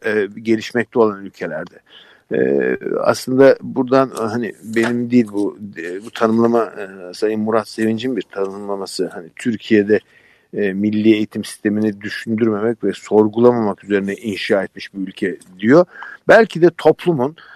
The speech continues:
bu kendisini düşündürmemek ve sorgulamamak üzerine inşa edilen eğitim sisteminden bir intikamı diye düşünüyorum bu komplo teorilerinin bu kadar yaygın olmasını.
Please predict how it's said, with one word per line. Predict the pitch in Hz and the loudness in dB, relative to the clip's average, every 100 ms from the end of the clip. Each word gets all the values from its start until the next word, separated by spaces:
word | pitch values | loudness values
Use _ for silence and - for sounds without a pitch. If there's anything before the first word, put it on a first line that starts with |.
| - _ - | -20 _ -10
bu | 135 160 151 - - | 4 6 6 -2 -6
kendisini | 127 131 131 - 147 139 | -4 -4 -6 -6 -4 -4
düşündürmemek | 123 - 143 143 165 135 139 151 | -6 -4 0 4 4 4 0 0
ve | 135 | 0
sorgulamamak | 120 - 120 127 139 156 143 117 - | 0 2 2 4 6 6 4 0 -2
üzerine | 113 113 110 113 | -2 0 2 0
inşa | 120 - 127 123 | -4 -4 4 4
edilen | 104 123 110 | 4 0 4
eğitim | 117 123 - 160 | 4 4 0 -12
sisteminden | - - 113 131 170 | -12 -2 0 4 6
bir | 151 147 | 6 4
intikamı | 143 131 120 - 147 143 147 90 _ - | 0 -2 -4 2 6 6 4 0 _ -16
diye | 85 | -16
düşünüyorum | 85 - 101 90 92 | -14 -14 -10 -10 -10
bu | 92 | -10
komplo | - 117 104 98 85 | 0 0 0 -6 -4
teorilerinin | 104 92 92 98 101 98 110 | -4 -4 -2 -2 -2 -6 -6
bu | |
kadar | - 107 90 | 0 2 2
yaygın | 98 92 95 98 | 0 0 -2 -4
olmasını. | 92 87 - 110 | -6 -10 -10 -10